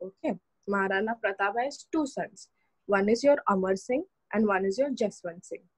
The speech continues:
Amar Singh ka grandson is Indus, Inder Singh, and Jaswant Singh ka son is Ajit Singh. Now, who's this Ajit Singh? Is they came later on, okay? First, after Jaswant Singh died, there was nobody, so there was a fight. Then Ajit Singh came, okay?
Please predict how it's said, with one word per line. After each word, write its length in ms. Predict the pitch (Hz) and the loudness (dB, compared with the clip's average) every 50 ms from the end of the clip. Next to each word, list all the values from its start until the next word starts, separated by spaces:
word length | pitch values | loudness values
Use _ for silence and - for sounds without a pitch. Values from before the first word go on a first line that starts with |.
| _ _ _ _ _ _ _ _ _ _ - | _ _ _ _ _ _ _ _ _ _ 0
Amar 300 | 214 226 220 226 240 262 | 2 4 4 4 2 2
Singh 260 | 269 - 311 311 311 302 | -2 -4 -4 -4 0 0
ka 140 | 311 311 | 0 0
grandson 580 | 262 226 214 196 196 202 202 - - 269 269 269 | 2 0 0 0 0 -2 -4 -4 -2 0 2 2
is 160 | 285 277 - _ _ _ _ _ _ _ _ _ _ _ _ - | 0 0 -4 _ _ _ _ _ _ _ _ _ _ _ _ 4
Indus, 420 | 220 220 208 208 226 233 - - _ 233 | 4 6 6 4 2 0 -6 -2 _ 6
Inder 300 | 233 226 220 226 247 240 | 6 6 6 4 2 0
Singh, 280 | - - 294 311 403 440 _ _ _ _ _ _ _ _ | -2 -2 -2 -2 -2 -4 _ _ _ _ _ _ _ _
and 240 | - 269 302 285 226 | 0 2 2 2 2
Jaswant 520 | - - 202 202 - - 247 254 277 269 - | 2 0 -2 -2 -4 -4 -2 -2 -2 -2 -4
Singh 200 | 311 311 311 302 | -6 -6 -2 0
ka 140 | 311 330 | 0 0
son 380 | 320 320 - - 220 196 190 214 | 0 -2 0 0 2 4 4 2
is 120 | 277 302 - - | 2 0 0 0
Ajit 320 | 220 214 - 202 196 - | -2 0 0 -2 -4 -4
Singh. 200 | - - 262 - - | -4 -8 -8 -8 -6
Now, 160 | 185 190 208 | -6 -4 -2
who's 200 | 226 226 226 220 | 0 0 -2 -2
this 140 | 233 285 - | -4 -2 2
Ajit 360 | 247 208 190 - 202 196 196 | 2 2 2 4 2 2 4
Singh? 200 | - - 269 277 - | 4 2 2 2 2
Is 140 | 233 226 208 | 0 2 6
they 140 | 233 233 240 | 6 6 6
came 220 | - 254 269 277 | 8 6 6 6
later 400 | 262 233 196 190 - 208 202 202 | 8 8 8 8 8 4 0 0
on, 120 | 180 165 160 | -2 -2 -4
okay? 260 | 180 - 269 294 - _ | -4 -4 -4 -4 0 _
First, 220 | 208 196 202 - | 0 0 2 -2
after 220 | 208 202 - - 233 | -4 -4 -2 -4 -2
Jaswant 440 | 214 202 190 - - 196 202 208 - | -2 -2 -4 -4 -6 -8 -8 -6 -6
Singh 180 | 247 247 262 240 | -6 -6 -4 -2
died, 220 | 202 180 180 208 214 | 0 0 0 0 0
there 100 | 214 202 | -2 -2
was 180 | 202 214 226 226 | -2 -2 -4 -4
nobody, 360 | 202 170 165 - 190 240 269 | -6 -8 -6 -6 -6 -6 -6
so 140 | 262 - 202 | -8 -4 0
there 100 | 196 180 | 0 2
was 160 | 185 196 196 | 2 2 0
a 60 | 233 247 | -2 -4
fight. 240 | - 226 214 214 214 | -4 -4 -4 -4 -6
Then 120 | 262 349 - _ _ 220 | -6 -8 -8 _ _ 2
Ajit 340 | 220 208 - 220 220 220 - | 2 4 2 -4 -6 -6 -6
Singh 240 | - 208 196 190 - - | -6 -6 -6 -6 -8 -14
came, 120 | - - - | -20 -18 -18
okay? 300 | 196 - _ 330 269 202 | -20 -12 _ -10 -10 -10